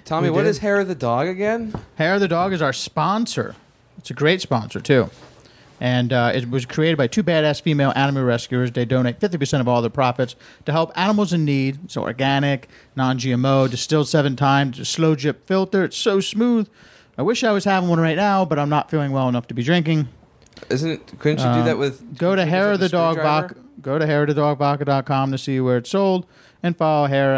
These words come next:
Speaker 2: at Instagram, uh, on Instagram at Hair of the Dog, Hair of the Dog, H E R A. Um, yeah, we went to a, a charity event that they had. Uh, we all put some, I, I won some olives.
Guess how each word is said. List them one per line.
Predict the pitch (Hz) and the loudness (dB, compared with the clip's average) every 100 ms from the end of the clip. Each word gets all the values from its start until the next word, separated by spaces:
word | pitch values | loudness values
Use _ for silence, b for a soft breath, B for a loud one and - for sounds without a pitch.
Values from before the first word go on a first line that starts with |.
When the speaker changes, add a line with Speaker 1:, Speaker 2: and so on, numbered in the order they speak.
| 92 | 0
Speaker 2:
at | 120 120 | -2 -2
Instagram, | 147 131 131 127 120 113 110 _ | -6 -4 -2 0 0 0 -4 _
uh, | 127 127 | -2 0
on | 151 160 | 2 0
Instagram | 123 - 117 107 107 | -2 -2 0 0 0
at | 110 - | -2 -2
Hair | 135 113 | 2 4
of | 113 | 2
the | 107 | 0
Dog, | 107 101 - - - - - | -2 -4 -8 -14 -20 -12 -4
Hair | - | -2
of | 80 | 0
the | 92 | -2
Dog, | - - - - - | -2 -6 -8 -10 -2
H | 123 - | -2 0
E | 113 | 2
R | 110 | 2
A. | 113 110 B B B B - | 0 -2 B B B B -4
Um, | 156 170 175 175 190 | 0 2 2 -2 -2
yeah, | 226 | 0
we | 190 175 | 2 2
went | 202 | 0
to | 226 185 | 2 2
a, | 165 139 | 2 2
a | |
charity | - 160 147 | 2 2 2
event | 139 143 135 127 | 2 0 -2 -2
that | 127 | -2
they | 131 123 | 2 2
had. | 123 113 151 - | 4 2 0 -2
Uh, | 127 123 123 | 0 0 2
we | 127 | 2
all | 123 | 2
put | 123 143 | 0 -4
some, | - 120 | -6 -4
I, | 131 139 | -2 -2
I | 143 151 | 0 2
won | 147 156 | 2 0
some | 147 135 87 | 0 -2 0
olives. | 113 139 202 202 - | 2 4 2 -2 -12